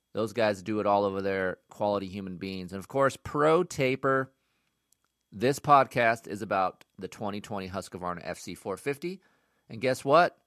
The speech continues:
Pro Taper Evo bars come stock on that thing. I'm gonna tell you straight up, that bar is way better than the K T M bar.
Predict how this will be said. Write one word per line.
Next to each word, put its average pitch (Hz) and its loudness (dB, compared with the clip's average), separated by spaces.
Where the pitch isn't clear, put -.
Pro 131 4
Taper 139 0
Evo 135 0
bars 123 4
come 107 -8
stock 120 6
on 123 -2
that 120 0
thing. 120 -6
I'm 95 -10
gonna 113 -4
tell 117 0
you 107 -4
straight 120 0
up, 131 2
that 113 -2
bar 110 2
is 95 -4
way 120 0
better 120 2
than 101 -6
the 101 -8
K 113 -8
T 107 -8
M 127 -6
bar. 160 4